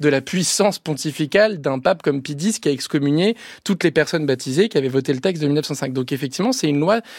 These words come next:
qui s'inscrit dans un rapport de force. Sur votre question de la consultation pour la fin de vie, pour moi, depuis mille neuf cent cinq, les, les, les religions sont traitées,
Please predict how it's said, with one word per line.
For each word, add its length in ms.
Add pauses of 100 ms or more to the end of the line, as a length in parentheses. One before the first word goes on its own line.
(140)
qui 120
s'inscrit 320
dans 200
un 40
rapport 300
de 100
force. 240
Sur 100
votre 160
question 400
de 160
la 140
consultation 560
pour 120
la 120
fin 140
de 60
vie, 180 (400)
pour 120
moi, 140
depuis 260
mille 120
neuf 140
cent 140
cinq, 300
les, 240
les, 300
les 200
religions 420
sont 220
traitées, 480